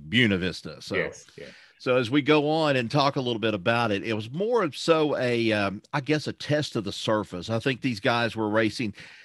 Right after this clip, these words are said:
Speaker 1: you know, it wasn't, uh, for some of us, it might be a big check, five thousand dollars, uh, three hundred twenty-five dollars to start the race and to be able to participate. And if you made it through and so forth, yeah,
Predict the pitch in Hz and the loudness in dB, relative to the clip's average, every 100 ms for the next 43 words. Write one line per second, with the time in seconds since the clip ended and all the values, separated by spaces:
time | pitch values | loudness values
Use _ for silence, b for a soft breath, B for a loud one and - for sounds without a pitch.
0 | B 208 165 151 - 170 196 170 131 - | B -2 2 2 4 2 2 -2 -6 -6
1 | 120 110 - 87 110 _ 101 - 196 233 | -4 -4 -8 -20 -20 _ -10 0 2 4
2 | 147 139 151 202 131 143 127 151 117 98 | 2 2 -2 -4 -2 -2 0 0 0 -2
3 | 80 - 98 78 - 110 104 117 110 101 | -4 -4 -4 -4 -2 0 0 0 0 -2
4 | 98 110 82 - - 104 82 117 117 110 | -2 -2 -2 -8 -10 -6 -4 2 2 2
5 | - 120 107 117 101 92 98 90 90 - | -4 -4 -2 -2 -2 -2 -2 -2 -6 -10
6 | - 123 117 - 101 92 90 98 - 90 | -6 -2 -2 -2 -6 -4 -4 -6 -8 -8
7 | 156 160 101 92 92 90 90 B B B | -4 -2 -2 -2 -2 -2 -6 B B B
8 | - 139 139 139 - 101 95 - B B | -4 0 0 0 0 2 0 -4 B B
9 | B 143 139 120 147 170 170 143 - 175 | B 0 0 0 0 0 0 -2 -4 -2
10 | 185 160 123 147 135 151 156 156 151 151 | 0 0 0 -2 -2 -2 -2 -2 0 2
11 | 156 | 0